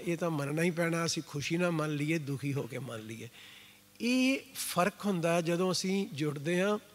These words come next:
ਇਸ ਦੁਨੀਆ ਵਿੱਚ ਕੀ ਕੋਈ ਤੁਸੀਂ ਸੰਪੂਰਨ ਸੁਖੀ ਦੇਖਿਆ ਜਿਹਨੂੰ ਕਦੀ ਕੋਈ ਦੁੱਖ ਹੀ ਨਾ ਆਇਆ ਹੋਵੇ? ਕੋਈ ਵੀ ਨਹੀਂ। ਇਹ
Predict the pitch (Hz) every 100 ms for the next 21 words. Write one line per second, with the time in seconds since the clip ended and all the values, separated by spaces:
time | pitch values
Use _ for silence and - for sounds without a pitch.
0 | - - - - - - - 240 233 185
1 | 170 170 196 202 214 - - - - -
2 | - - - 240 - 240 202 196 - 220
3 | - 180 151 175 175 196 - 185 220 185
4 | 160 - 196 208 214 214 175 170 185 208
5 | 151 151 - 190 185 165 170 170 151 151
6 | - - - - - - - - - -
7 | 226 220 190 170 165 170 240